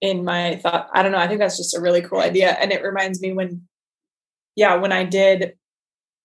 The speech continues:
over two thousand nineteen, when I was doing collaging to help me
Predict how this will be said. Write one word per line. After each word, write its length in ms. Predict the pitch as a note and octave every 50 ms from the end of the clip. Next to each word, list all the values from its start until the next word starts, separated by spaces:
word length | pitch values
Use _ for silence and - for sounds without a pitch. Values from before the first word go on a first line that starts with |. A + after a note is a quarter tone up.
| _ _ _ _ - -
over 200 | G#3+ F#3 G3+ G3
two 120 | G#3 G3+
thousand 260 | G3+ G3 F#3 F#3+ F#3+
nineteen, 320 | G3 F#3+ - F3+ G3 G3 F#3+
when 100 | F#3+ F#3+
I 100 | F#3 F#3
was 140 | F#3+ F3+ F3+
doing 220 | F#3+ F#3+ F#3+ F#3 F#3
collaging 680 | - - - F3 F3 F3 F#3 F#3 G3 G#3+ A3 G#3+ G#3+
to 100 | G3+ F#3
help 260 | F#3 F#3 F3+ - -
me 340 | F#3+ F#3+ F#3+ F#3 F#3 F#3